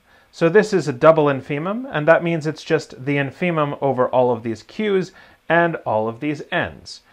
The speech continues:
which is the same as saying that it's the infimum of all the numbers g of q, where q is a rational number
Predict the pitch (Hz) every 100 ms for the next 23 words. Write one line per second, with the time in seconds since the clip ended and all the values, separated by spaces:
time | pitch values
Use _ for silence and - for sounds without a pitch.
0 | _ 147 147 131 139 - 160 156 135 -
1 | 123 98 110 202 254 _ _ _ _ 165
2 | 165 - 170 156 - 214 202 170 143 139
3 | 151 165 160 151 143 131 135 151 135 -
4 | 220 185 139 131 _ _ _ _ - 156
5 | 147 - 226 226 190 175 151 143 131 -
6 | 135 127 202 220 170 147 139 131 127 127